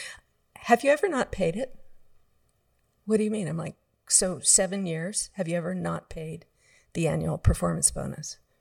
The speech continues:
"Well, I, I, I don't know that that's relevant." I'm like, "It's totally relevant. Have you ever not paid it?" "No." I'm like, "Okay, so it's not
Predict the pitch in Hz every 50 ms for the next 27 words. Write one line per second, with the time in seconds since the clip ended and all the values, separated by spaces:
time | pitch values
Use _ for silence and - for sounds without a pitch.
0 | _ _ _ _ _ - - _ _ _ _ _ _ _ _ _ - 220 254 -
1 | - - - - 214 196 - - 202 - - - 214 220 214 214 208 196 180 175
2 | 175 156 - - 165 156 - - 175 180 180 185 180 170 170 156 151 156 160 -
3 | - - 214 277 - 160 160 175 156 156 175 160 - - 156 160 180 165 160 151
4 | 151 165 165 175 160 - - - 233 240 - - - - _ _ _ _ _ _
5 | _ _ _ _ _ _ _ _ _ _ _ _ _ _ _ _ _ _ _ _
6 | _ _ _ - 220 214 190 - - 160 - - _ - - 180 175 170 - -
7 | - 262 - - - - _ _ _ _ - - - - 226 180 185 185 - -
8 | - 202 202 220 220 208 -